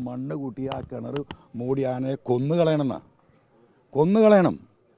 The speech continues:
വിദേശ രാജ്യങ്ങളിലൊക്കെ ചെയ്യുന്നത് പോലെ വെടിവെച്ച്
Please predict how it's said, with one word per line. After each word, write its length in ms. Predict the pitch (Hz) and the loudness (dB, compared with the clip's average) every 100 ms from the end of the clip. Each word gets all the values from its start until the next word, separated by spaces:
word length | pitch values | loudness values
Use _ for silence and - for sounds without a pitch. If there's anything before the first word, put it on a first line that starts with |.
| - _ _ - | -20 _ _ -8
വിദേശ 320 | 147 185 208 214 220 | 0 4 6 6 8
രാജ്യങ്ങളിലൊക്കെ 680 | 196 190 202 202 202 196 202 185 | 6 6 4 4 2 2 2 2
ചെയ്യുന്നത് 400 | 180 185 190 185 170 | 0 0 0 0 0
പോലെ 240 | 165 156 170 - - - - - 127 | 2 2 0 -4 -10 -10 -10 -12 2
വെടിവെച്ച് 460 | 160 165 214 214 | 4 8 8 6